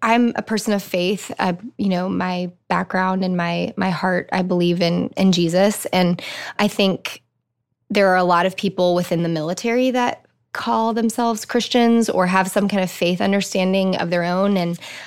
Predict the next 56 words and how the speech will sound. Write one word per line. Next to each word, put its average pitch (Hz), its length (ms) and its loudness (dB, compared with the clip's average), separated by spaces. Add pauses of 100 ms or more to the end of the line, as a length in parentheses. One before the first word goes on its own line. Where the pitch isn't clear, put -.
(100)
I 226 120 4
hope 254 320 4
that - 180 0
this 196 160 -2
book 185 260 0
comes 185 220 0
across 175 320 0
as 170 140 -2
very 170 180 0
realistic 170 720 -2
and 175 240 0
not, 156 320 0 (180)
like, - 240 -6
preachy 175 640 0
or 165 80 0
anything 175 280 -2
like 165 180 -4
that. 196 160 4
But 180 80 -4
the 180 80 0
reality 190 420 2
is 180 140 0
a 175 40 2
lot 175 140 2
of 196 80 0
the 185 140 0
women 170 260 0
that 170 80 -2
I 160 80 -2
interviewed, 175 720 0 (440)
faith 202 380 2
was 190 140 2
a 185 40 0
huge 190 320 -2
driver 175 420 0
for 170 220 0
why 160 260 2
they 170 160 -2
chose 165 320 -2
to 185 80 -4
go 247 120 4
to 254 120 4
West 175 240 -2
Point 175 240 -2
or 175 80 0
why 165 160 0
they 165 100 -2
chose 160 320 -4
to 180 80 -6
serve 175 560 0
our 170 140 -2
nation, 170 560 -2
because 180 240 -4
they 175 100 -2
felt 165 300 -4
like 160 240 -4